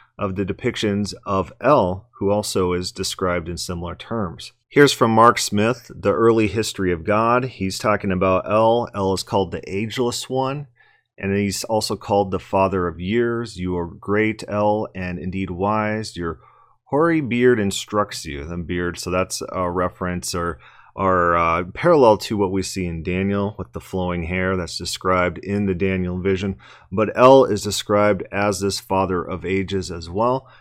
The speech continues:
and we see that in Clement. So not necessarily a timeless idea. It doesn't seem at all that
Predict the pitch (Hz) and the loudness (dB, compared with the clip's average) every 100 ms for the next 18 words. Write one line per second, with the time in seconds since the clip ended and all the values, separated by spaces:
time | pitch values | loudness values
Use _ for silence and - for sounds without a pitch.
0 | _ - 101 104 101 - 117 104 101 - | _ -8 -4 -2 -4 -4 -4 0 -2 -4
1 | 98 101 101 - 95 92 80 - _ _ | -6 -4 -6 -8 -6 -6 -6 -14 _ _
2 | _ 104 127 135 147 143 135 120 123 123 | _ -2 0 2 4 2 0 0 4 6
3 | 113 113 110 - _ _ 87 - - 110 | 6 4 2 -4 _ _ -10 -8 0 2
4 | 127 143 139 131 - - 123 131 143 175 | 4 4 2 0 -4 -2 2 4 4 4
5 | 113 127 127 104 - 117 113 110 98 98 | 6 4 4 0 0 2 2 0 0 4
6 | 101 104 87 | 4 4 2